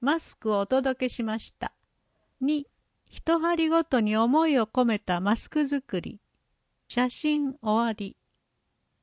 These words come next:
面島西保地区社会福祉協議会、水島地区。面島西保地区社協では、令和元年に地区防災を考える会を立ち上げました。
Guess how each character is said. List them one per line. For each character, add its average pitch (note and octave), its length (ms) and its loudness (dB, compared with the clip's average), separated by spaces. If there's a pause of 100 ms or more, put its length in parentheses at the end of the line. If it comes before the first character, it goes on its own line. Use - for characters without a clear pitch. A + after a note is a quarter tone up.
(500)
面 D4+ 300 4
島 D4 300 4
西 D#4 320 2
保 D4 160 0
地 - 160 -6
区 G3 160 -4
社 A#3+ 200 0
会 D4+ 280 2
福 C#4+ 220 -2
祉 - 220 -4
協 C4+ 220 2
議 B3 140 -4
会、 - 340 -4 (280)
水 B3 280 2
島 C4 300 0
地 - 180 -10
区。 - 200 -12 (1000)
面 E4 340 2
島 D4+ 300 2
西 D#4+ 260 2
保 D#4 160 2
地 D4 140 -4
区 D4+ 120 -2
社 D4 220 0
協 G3 240 0
で F3 160 0
は、 E3 200 -4 (200)
令 D4 280 4
和 D4+ 180 4
元 C#4 280 2
年 F#3 300 -2
に E3+ 180 -8 (180)
地 - 160 0
区 D#4+ 200 2
防 F4 220 4
災 C4 280 2
を F#3+ 60 2
考 C#4 480 0
え C#4+ 60 2
る A3+ 100 0
会 B3 320 0
を F3 40 0
立 F3 320 -4
ち A#3 60 2
上 A3+ 100 2
げ A3 100 -2
ま G3+ 160 -4
し - 160 -18
た。 - 140 -10